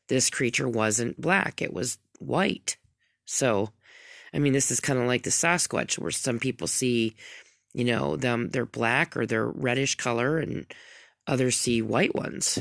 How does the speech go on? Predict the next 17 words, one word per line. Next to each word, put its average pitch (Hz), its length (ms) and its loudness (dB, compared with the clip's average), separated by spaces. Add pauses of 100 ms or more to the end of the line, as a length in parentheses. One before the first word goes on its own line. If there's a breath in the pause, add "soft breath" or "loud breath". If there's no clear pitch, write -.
(120)
especially, 127 400 -2
I 101 80 -2
think 139 140 -4
it's 117 100 -4
in 120 80 -4
Pennsylvania 120 640 -2
that, - 240 -4 (720 loud breath)
um, 120 420 -4
the - 80 -8
white 120 240 -2
ones 58 260 -4
have 78 200 -6 (100)
been - 140 -6
spotted 117 400 0
the - 80 -10
most. 120 500 -4 (1000 loud breath)
Um, 127 500 0